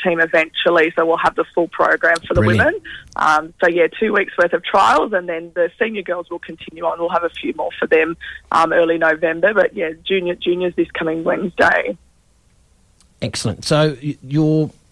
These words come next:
Speaker 2: you, you've briefly touched on your director of, of football role. Um, um, how far wide-ranging is that? I mean, uh, you, you'll be working with, um,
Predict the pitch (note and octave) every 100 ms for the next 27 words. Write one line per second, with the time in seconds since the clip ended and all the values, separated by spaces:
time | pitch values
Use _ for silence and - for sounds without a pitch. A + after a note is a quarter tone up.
0 | _ - _ D3+ C#3 D3+ B2+ - - F#3+
1 | C#3+ A#2+ F3 - C#3 A#2+ G2 G#2+ A2 -
2 | A2+ G2 - - G2+ A#2+ - A2 A2+ B2
3 | E3 - C3 B2+ C3 A#2 - F3 D#3+ -
4 | D#3+ D#3 D3 C#3 - _ _ _ _ _
5 | _ _ _ _ _ _ _ G3+ A#2+ A#2+
6 | C#3 D3 B2+ B2+ C#3+ B2 G#2+ F#2 F#2 E2+
7 | A2 B2 B2+ B2 A#2+ B2+ B2 A#2+ B2 B2+
8 | B2 B2 B2+ C#3+ C3 C3 B2+ B2+ G#2 -
9 | B2+ B2 A#2+ A2+